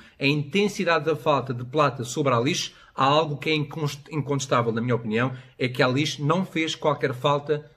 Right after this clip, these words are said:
sobre o seu adversário. Portanto, uma má decisão que teve, obviamente, eh, sequelas no próprio jogo. Já antes, Conté, que foi muito faltoso durante todo o jogo, eh, e, e mesmo não, não, não, não mais, não, não tanto pela quantidade, mas pela, pela forma como fez as faltas,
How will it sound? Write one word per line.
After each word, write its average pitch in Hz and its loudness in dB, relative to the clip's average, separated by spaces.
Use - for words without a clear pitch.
sobre 143 2
o 135 -4
seu 139 2
adversário. 107 -2
Portanto, 110 -8
uma 131 -2
má 139 2
decisão 175 0
que - -16
teve, 151 2
obviamente, 139 0
eh, 117 -2
sequelas 139 2
no 127 -2
próprio 131 0
jogo. 101 -6
Já 196 4
antes, 151 0
Conté, 170 6
que - -10
foi 160 0
muito 214 2
faltoso 170 2
durante 151 4
todo 139 -4
o 123 -2
jogo, 110 -2
eh, 131 2
e, 160 -8
e - -4
mesmo 170 0
não, 170 -2
não, 165 -4
não, 165 -6
não 175 4
mais, 180 4
não, 180 -2
não 185 0
tanto 196 0
pela 180 0
quantidade, 143 2
mas 135 0
pela, 151 4
pela 147 2
forma 185 2
como 156 -2
fez 127 -2
as 123 -2
faltas, 135 -2